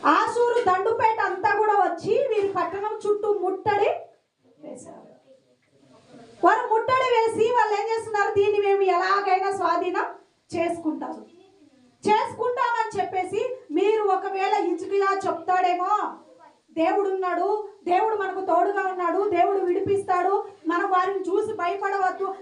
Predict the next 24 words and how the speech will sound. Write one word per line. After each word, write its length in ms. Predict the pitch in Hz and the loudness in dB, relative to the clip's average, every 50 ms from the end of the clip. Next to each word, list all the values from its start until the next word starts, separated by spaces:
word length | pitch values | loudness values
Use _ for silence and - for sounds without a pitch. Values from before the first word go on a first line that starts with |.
| - 359 | -6 -2
అని 200 | 339 370 403 440 | -2 -2 0 0
హిజ్కియా 680 | 392 349 311 - 381 392 415 403 427 427 415 - 392 381 | 0 -2 -2 -4 -6 -6 -2 0 2 2 2 2 2 0
ఒకవేళ 480 | 381 392 370 359 349 370 392 403 392 403 | 0 0 -2 -2 0 -2 -2 -4 -4 -6
మీకు 160 | 392 392 392 | -6 -4 -4
చెప్తున్నాడేమో, 1040 | 392 392 359 - - - 381 392 403 392 370 359 339 339 330 330 359 392 392 330 - - - - _ - | -4 -2 -4 -4 -6 -6 -8 -6 -4 -4 -2 -2 -2 -2 0 0 2 2 0 0 -4 -8 -14 -20 _ -6
మాటలు 420 | 311 311 320 381 403 453 440 403 | -4 -4 -2 -4 -4 -4 -4 -4
చెప్పి 300 | 415 403 392 370 392 403 | -2 0 -2 -2 0 -2
మోసపుస్తాడు. 840 | 392 370 330 330 381 403 427 415 403 392 - - - 392 392 381 403 370 311 302 - - - _ - 359 | -2 0 2 2 0 0 -2 -4 -4 -4 -4 -4 -4 -4 -4 -2 -2 -4 -4 -6 -8 -12 -18 _ -6 -4
కాబట్టి 300 | 392 427 453 453 466 453 | -2 -2 0 -2 -2 -2
మీరు 160 | 440 427 427 | -2 0 0
ఆ 80 | 415 370 | 0 0
హిజ్కియా 500 | 359 359 349 320 - - 415 427 415 403 - | 0 0 -2 -4 -4 -2 0 0 2 2 2
మాటలు 340 | 392 392 403 403 427 403 392 | 2 2 2 2 0 0 2
వినకండి 640 | - 311 - - - - 415 392 392 403 440 453 427 320 - - - _ _ _ _ _ _ _ _ - | 2 2 0 0 -2 -4 -6 -6 -6 -6 -6 -6 -6 -6 -8 -12 -16 _ _ _ _ _ _ _ _ -6
అని 200 | 330 349 - 480 | -6 -6 -4 -6
చెప్పి 160 | 466 453 466 | -6 -6 -6
మొదటిగానే 960 | 440 415 415 392 392 466 480 494 523 523 508 508 453 453 440 415 403 403 381 370 | -4 -4 -4 -2 -2 -2 -2 0 0 0 2 0 0 0 -2 -4 -4 -2 -2 -2
రబ్షాకే 760 | 359 359 - 381 370 359 349 330 403 427 494 - - - - _ _ _ _ _ _ _ _ _ _ - | -2 -2 -2 0 0 0 0 -2 -4 -4 -4 -6 -8 -12 -18 _ _ _ _ _ _ _ _ _ _ -4
పలికి 360 | 320 311 330 370 349 - 392 392 | -2 -2 -2 -2 -2 -2 -2 -2
ఉంటాడు. 720 | 339 302 294 - - - - - - _ _ _ - - _ _ _ _ _ 277 | 0 -2 -2 -4 -6 -10 -12 -16 -20 _ _ _ -20 -20 _ _ _ _ _ -4
అందుకని 460 | 311 339 415 453 466 480 480 480 480 | -2 -2 0 0 2 2 2 0 0
ఇక్కడ 280 | 480 466 453 403 370 349 | -4 -4 -4 -2 0 0
దేవుడు 180 | 381 - 440 | 0 2 0
ఏమంటున్నాడంటే, 1000 | 427 403 415 403 403 403 381 381 359 339 330 330 320 330 330 370 392 466 494 - | 0 -2 -2 -2 -4 -6 -6 -4 -4 -4 -4 -4 -4 -4 -6 -6 -6 -6 -10 -14